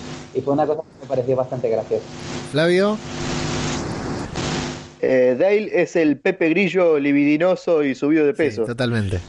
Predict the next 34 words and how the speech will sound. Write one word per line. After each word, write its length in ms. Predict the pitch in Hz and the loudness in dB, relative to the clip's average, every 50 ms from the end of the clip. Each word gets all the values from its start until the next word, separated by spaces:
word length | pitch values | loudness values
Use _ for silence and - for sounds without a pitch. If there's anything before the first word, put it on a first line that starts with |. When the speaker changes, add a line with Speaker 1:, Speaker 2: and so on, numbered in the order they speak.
| - - | -8 -2
Speaker 3:
Eh, 600 | - 139 143 139 135 131 127 123 123 123 123 120 - - - - - - - - - - - - - - - - - - | 2 2 4 4 4 4 4 4 2 0 -2 -6 -8 -16 -20 -20 -20 -20 -20 -20 -20 -18 -16 -16 -16 -16 -18 -20 -14 -2
quiere 160 | - 180 185 165 | 0 2 2 2
ser 120 | - 196 | 2 2
la 80 | 185 170 | 4 4
voz 120 | 180 190 | 4 4
de 100 | 190 185 | 2 0
conciencia 480 | - 156 156 139 196 185 156 - 180 170 | 0 0 -2 0 0 0 0 2 0 0
de 60 | 165 | 0
Rick, 280 | 151 160 175 208 196 151 | 2 2 0 0 0 -2
metiéndole 560 | 147 143 139 156 165 170 160 156 156 160 151 | -4 -4 0 0 0 2 2 2 4 4 2
fichitas 520 | - - 147 - - 175 165 - 160 143 - | 2 0 -4 -2 -2 -4 0 0 -2 0 2
todo 120 | 165 165 | 2 2
el 120 | 160 151 147 | 2 2 2
tiempo 280 | 156 170 165 147 160 | 0 0 0 0 0
en 60 | 156 | 2
la 80 | 147 139 | 2 2
cabeza 560 | 117 143 143 147 156 156 151 - 180 165 160 151 | 2 2 2 4 2 2 0 0 2 2 4 4
y 280 | 143 131 127 123 123 - _ _ _ _ | 2 2 0 -2 -4 -6 _ _ _ _
metiéndole 760 | 120 123 123 147 151 151 147 143 147 156 151 151 143 131 131 - - _ - _ _ _ _ _ _ - - - - - - - - - | -4 -2 0 0 2 2 4 4 4 4 4 4 2 0 -2 -6 -18 _ -20 _ _ _ _ _ _ -20 -20 -20 -20 -20 -20 -20 -20 -8
algún 360 | - - 139 151 170 214 214 208 | -2 0 2 2 2 0 0 2
granito 260 | 202 190 196 233 - | 0 0 0 2 0
de 40 | 208 | 0
información 460 | 170 180 185 185 180 170 220 233 240 | 0 2 2 2 2 2 2 0 0
que 120 | - 202 175 | 2 2 2
Rick 220 | 185 226 226 190 | 2 2 2 2
varias 200 | 190 202 202 175 | 2 2 4 4
veces 180 | 214 220 214 175 | 4 2 2 2
le 80 | 170 165 | 2 2
dice, 140 | - 180 | 2 2
"No, 100 | 180 220 | 0 2
ya 100 | 190 214 | 2 2
lo 100 | 220 226 | 0 0
pensé, 460 | 226 180 160 - - 208 214 214 208 180 | 0 0 -2 2 4 4 4 4 4 2
ya 220 | - 202 202 190 | 2 0 0 0